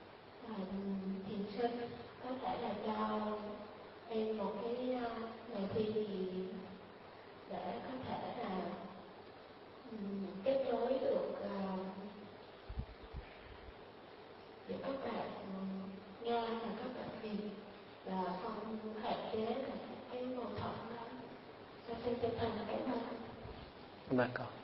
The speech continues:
Speaker 2: Hôm trước, à, sếp của con cũng có tới uống trà với thầy. Thầy có,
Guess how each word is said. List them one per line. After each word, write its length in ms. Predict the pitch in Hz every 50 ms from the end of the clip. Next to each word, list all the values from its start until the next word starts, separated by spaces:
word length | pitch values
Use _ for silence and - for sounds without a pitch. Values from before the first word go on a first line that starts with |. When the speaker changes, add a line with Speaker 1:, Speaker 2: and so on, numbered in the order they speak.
| - - - - - - - - - - - - - 127 104 - - - - - - - - - - - - - -
Speaker 2:
Hôm 160 | - 117 113
trước, 340 | 110 131 135 147 139 - -
à, 600 | - 117 110 110 107 107 107 107 107 107 104 104 104 104 - - - - -
sếp 160 | - 131 131
của 100 | - 120 107
con 200 | - 113 104 104 104
cũng 100 | 104 98 -
có 100 | - 117 107
tới 260 | - 110 110 117 123 -
uống 180 | - 113 117 110
trà 180 | 101 95 95
với 100 | 95 101 101
thầy. 200 | - 98 98 98 - - - - - - - - - - - - - - - - - - - - - - - - - - - - - - - - - - - - - - - - - - - - - - - - - - - - - - - -
Thầy 180 | - 107 101 98 98
có, 260 | - 107 104 107 113